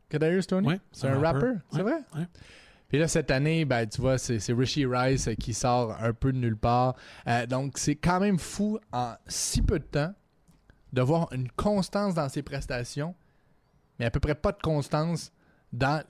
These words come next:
Speaker 1: les joueurs autour de lui. Tu sais, il y a, Pacheco était là l'an passé, mais plutôt, euh, dans sa carrière, c'était Damien Williams, le, le, le, le, le,
Speaker 2: Ben oui.
Speaker 1: le porteur des Chiefs, euh,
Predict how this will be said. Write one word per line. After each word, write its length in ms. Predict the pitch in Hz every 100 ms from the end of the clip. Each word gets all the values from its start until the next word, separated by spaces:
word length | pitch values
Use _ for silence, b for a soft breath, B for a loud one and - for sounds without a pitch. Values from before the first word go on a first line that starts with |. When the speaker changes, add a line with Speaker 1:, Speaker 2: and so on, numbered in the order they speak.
| _ _ -
Speaker 1:
les 160 | 131
joueurs 420 | 120 131 170 165
autour 280 | 123 120 131
de 100 | 123
lui. 220 | 113 127
Tu 60 | b b b 143
sais, 40 |
il 20 | 131
y 60 |
a, 60 | 117
Pacheco 400 | 143 131 151 180
était 160 | 156 143
là 100 | 156
l'an 160 | 151
passé, 560 | 147 147 139 - 131 139
mais 160 | 127
plutôt, 460 | 110 135 - 156 147
euh, 40 |
dans 120 | 127 127
sa 100 | 135
carrière, 280 | 127 135 147
c'était 280 | - 107 131
Damien 240 | 143 151
Williams, 580 | 143 127 110 113 131 117
le, 100 | 110 110
le, 180 | 117 113
le, 200 | 107 107
le, 520 | 107 107 107 107 110 110
le, 200 | - 117
Speaker 2:
Ben 140 | 113
oui. 140 | 110 104
Speaker 1:
le 120 | 127
porteur 340 | 117 120 135 123
des 140 | 117
Chiefs, 320 | - 131 123
euh, 100 | 117